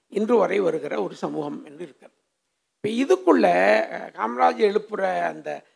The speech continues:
சமஸ்கிருதம் என்று சொல்லக்கூடிய அந்த, அந்த,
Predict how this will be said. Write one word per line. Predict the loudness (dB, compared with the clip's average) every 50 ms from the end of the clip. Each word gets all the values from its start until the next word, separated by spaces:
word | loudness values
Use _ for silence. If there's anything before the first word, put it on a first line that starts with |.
| _ _ _ _
சமஸ்கிருதம் | _ _ -12 -10 -10 -12 -8 -6 -4 -2 2 2 2 2 2 -2
என்று | -6 -8 -8 -12
சொல்லக்கூடிய | -12 -8 -6 -6 -6 -8 -8 -12 -14 -12 -8 -6 -6 -6
அந்த, | -6 -10 -12 -12 -12 -10 -10 -10 -10
அந்த, | -12 -12 -16 -20 -20 -20 -18 -18 -20 -20